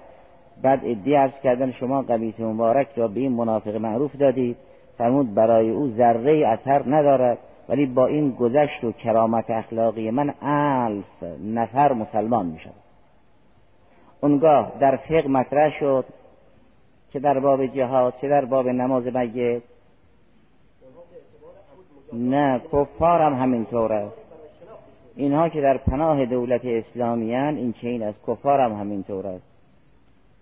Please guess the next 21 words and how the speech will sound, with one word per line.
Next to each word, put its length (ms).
اینها 220
که 120
در 160
پناه 420
دولت 320
اسلامی 640
اند، 380
مادامی 560
که 280
وفادار 560
به 80
این 200
نظام 320
اند 220
یا 200
اثر 480
عملی 520
نسبت 380
به 240
مسلمین 600
ندارند، 840